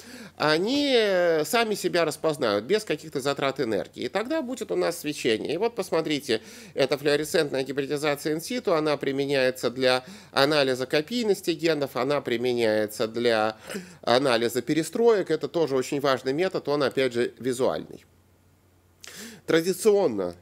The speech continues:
иммуногистохимия и фиш все-таки это удел морфологов. Когда мы говорим про молекулярный генетический анализ опухолей,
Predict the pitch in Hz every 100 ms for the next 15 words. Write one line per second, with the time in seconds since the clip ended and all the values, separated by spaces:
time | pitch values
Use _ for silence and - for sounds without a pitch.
0 | _ _ _ _ - 147 190 170 127 127
1 | 135 127 147 117 131 131 131 - - 135
2 | 120 - 117 113 127 120 127 120 139 -
3 | 233 214 143 - 127 131 139 127 131 131
4 | 127 127 135 135 147 190 196 170 143 139
5 | 139 131 - 127 131 123 120 127 107 110
6 | 110 110